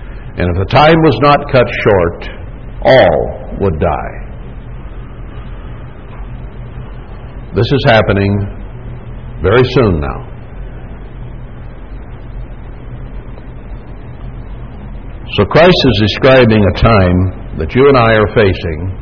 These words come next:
that will be worse than anything that has ever occurred. Even the flood of Noah, though it destroyed all but eight souls, was very quick.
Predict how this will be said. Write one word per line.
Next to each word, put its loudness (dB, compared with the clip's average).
that 4
will 4
be 6
worse 6
than 2
anything 2
that -2
has 0
ever 4
occurred. -2
Even 8
the 6
flood 6
of 2
Noah, 6
though 8
it 4
destroyed 6
all 8
but 6
eight 4
souls, 4
was 2
very 8
quick. -2